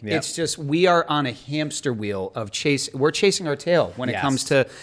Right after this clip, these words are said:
Speaker 2: you know, like, the definition of insanity is doing the same thing <laughs> over and over again and expecting different results. Flood more money into the,
Speaker 1: Yep.
Speaker 2: into the marketplace because of that bad behavior. You're a hundred percent right.
Speaker 1: Yeah.
Speaker 2: Like, in two thousand eight, bad loans were being written,
Speaker 1: Yes.
Speaker 2: and there were bad,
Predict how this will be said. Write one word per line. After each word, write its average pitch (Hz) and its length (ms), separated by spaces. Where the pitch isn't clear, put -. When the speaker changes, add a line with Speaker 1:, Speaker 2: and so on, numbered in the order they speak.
Speaker 2:
you 147 100
know, 131 280
like, 135 340
the 135 100
definition 220 560
of 180 140
insanity 156 540
is 123 100
doing 127 180
the 120 60
same 147 240
thing 170 200
<laughs> 180 80
over 180 180
and 185 100
over 170 240
again 160 380
and 147 120
expecting 156 520
different 139 280
results. 123 320
Flood 202 520
more 202 280
money 139 320
into 113 220
the, 120 240
Speaker 1:
Yep. 117 140
Speaker 2:
into 120 160
the 123 40
marketplace 139 480
because 214 380
of 214 60
that 208 180
bad 208 180
behavior. 226 320
You're 147 160
a 151 40
hundred 202 240
percent 202 340
right. 233 120
Speaker 1:
Yeah. 104 160
Speaker 2:
Like, 139 320
in 196 140
two 226 140
thousand 262 280
eight, 208 140
bad 190 300
loans 151 320
were 139 80
being 117 240
written, 101 360
Speaker 1:
Yes. 123 180
Speaker 2:
and 156 100
there 160 120
were 151 140
bad, 175 760